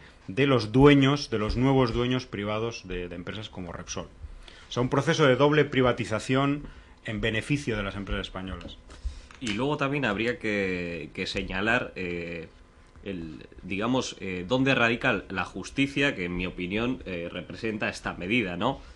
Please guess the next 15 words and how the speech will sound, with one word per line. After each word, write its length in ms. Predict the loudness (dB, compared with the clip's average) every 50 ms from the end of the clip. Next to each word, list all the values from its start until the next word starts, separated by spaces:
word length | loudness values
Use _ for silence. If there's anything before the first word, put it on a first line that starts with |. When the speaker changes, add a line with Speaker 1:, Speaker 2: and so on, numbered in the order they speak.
| -20 -20 -16 -10
Speaker 2:
Eh, 280 | -4 -2 -2 -2 -2 -4 -6
porque 240 | -8 -6 -4 -2 -2
en 80 | 0
a-, 100 | -2 -2 -2
en 140 | -4 -2 -2
algún 260 | -2 0 0 2 2
artículo 440 | 2 0 0 -4 -4 -2 0 0 2
he 60 | 2
leído 300 | 4 4 2 2 0 0
como 280 | -2 -2 -2 -2 -4 -4
que 140 | -2 -2
le, 260 | 0 0 0 0 0 0
durante 380 | -2 0 0 0 0 -2 -2
las 180 | -2 -2 -2 -2
privatizaciones, 1080 | -4 -6 -4 -4 -4 -4 -6 -8 -6 -6 -8 -6 -4 -2 -2 -2 -2 -4 -6 -8 -12